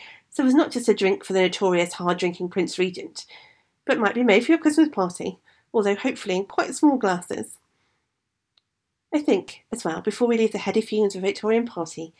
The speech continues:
and our visit to the historic drinks of Christmas and this festive season, we should look at a couple of non-alcoholic historic options.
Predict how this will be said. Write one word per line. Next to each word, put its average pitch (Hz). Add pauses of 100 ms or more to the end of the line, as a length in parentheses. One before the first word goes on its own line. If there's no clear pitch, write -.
(380)
and 180
our 175
visit 185
to 165
the 165
historic 190
drinks 208
of 202
Christmas 170 (520)
and 180
this 196
festive 185
season, 170 (340)
we 240
should 311
look 359
at 277
a 254
couple 208
of 185
non-alcoholic 170
historic 170
options. -